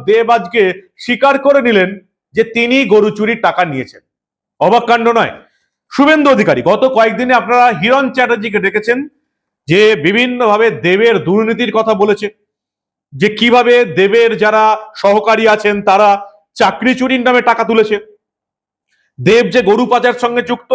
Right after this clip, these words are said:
সেটা হিরণ বারবার বলার চেষ্টা করেছে, আপনারা শুনেছেন। দেবের অডিও লিক করেছেন হিরণ চ্যাটার্জি, দেবকে বলতে শোনা গেছে এই গরু পাচার নিয়ে। আজকে শুভেন্দু অধিকারী তিনি দুটি ছবি পোস্ট করলেন। আগেই শুভেন্দু অধিকারী বলেছিলেন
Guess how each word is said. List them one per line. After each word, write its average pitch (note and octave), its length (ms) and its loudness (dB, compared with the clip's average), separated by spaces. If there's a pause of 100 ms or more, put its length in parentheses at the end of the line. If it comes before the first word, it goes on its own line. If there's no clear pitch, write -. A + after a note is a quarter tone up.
সেটা A#3 240 2
হিরণ A3+ 320 2 (320)
বারবার G#3+ 420 4
বলার A#3 300 0
চেষ্টা A#3 260 -4
করেছে, A3+ 300 -2
আপনারা G#3 280 0
শুনেছেন। G#3+ 400 -4 (720)
দেবের A3+ 420 2 (140)
অডিও G#3+ 360 2 (160)
লিক B3+ 280 -2
করেছেন B3 340 -2
হিরণ A#3 300 -2
চ্যাটার্জি, A3 440 -4 (420)
দেবকে G#3+ 320 2
বলতে G#3 300 2
শোনা A3 220 0
গেছে G#3+ 240 0
এই F3+ 160 -2
গরু G3 240 0
পাচার G3+ 340 -2
নিয়ে। F3+ 180 -10 (640)
আজকে F#3 340 2 (200)
শুভেন্দু C#4+ 400 -2
অধিকারী F#3+ 400 0 (640)
তিনি A3+ 260 2
দুটি G#3 280 0 (140)
ছবি F#3 300 0
পোস্ট - 280 -2
করলেন। G2+ 280 -8 (460)
আগেই G3+ 260 2
শুভেন্দু A3+ 340 0
অধিকারী A3+ 260 2
বলেছিলেন A#3 440 2